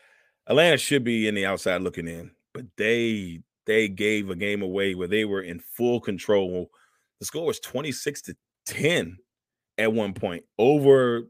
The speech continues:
uh, New Orleans. And I was like, "Man, Atlanta, that's what I'm talking about." This is the Atlanta team that I've been praising, you know, throughout the offseason, saying they're gonna be a lot better than what you think.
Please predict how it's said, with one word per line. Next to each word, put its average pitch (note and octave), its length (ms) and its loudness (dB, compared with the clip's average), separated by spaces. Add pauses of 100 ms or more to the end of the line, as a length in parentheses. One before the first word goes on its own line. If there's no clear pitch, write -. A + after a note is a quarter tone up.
(120)
uh, A2+ 360 0
New A2+ 200 0
Orleans. B2 440 2
And G2+ 140 -2
I C#3+ 80 2
was A2+ 140 0
like, D#2+ 160 -12
"Man, C#3 280 -4
Atlanta, B2 460 2 (680)
that's D#3+ 240 6
what C3+ 120 2
I'm A2+ 80 -2
talking E3+ 260 6
about." B2+ 80 0
This D#3 100 4
is D#3+ 60 -6
the D3+ 60 4
Atlanta C#3+ 260 4
team D3+ 280 0
that C3 100 2
I've D3 160 6
been B2+ 160 -2
praising, D3 580 0 (500)
you C3 140 0
know, B2 360 0 (200)
throughout C#3+ 320 4
the B2 60 0
offseason, C#3 500 2
saying B2+ 240 -4
they're C3 100 -2
gonna C#3 180 -2
be C3 80 0
a B2 40 0
lot B2+ 240 -2
better C#3+ 240 2
than A#2 320 -4
what A#2 220 -6
you - 120 -16
think. D#3+ 320 -2